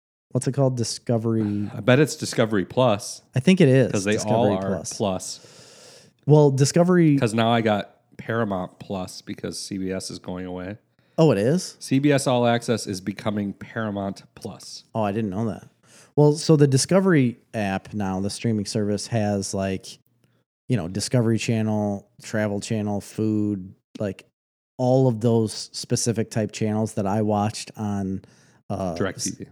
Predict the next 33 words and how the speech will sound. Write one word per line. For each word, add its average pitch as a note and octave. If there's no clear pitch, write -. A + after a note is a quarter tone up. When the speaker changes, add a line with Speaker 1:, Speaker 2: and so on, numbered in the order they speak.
Speaker 1:
yeah, A2+
on A#2
satellite. G#2+
All C#3
of D3
that C3+
crap C#3
that B2+
I A#2
watched A2+
is A2
all A#2
on A2
this G#2
app C3
now. -
So, A#2
and C3
it's -
four C3
ninety-nine, C3
you G#2
know, A#2
it's -
commercial G#2+
free, G#2
whatever. G2+
Like, G2
Speaker 2:
That's C3+
Speaker 1:
it's G#2
Speaker 2:
pretty G#2+
Speaker 1:
just -
Speaker 2:
cheap. F2+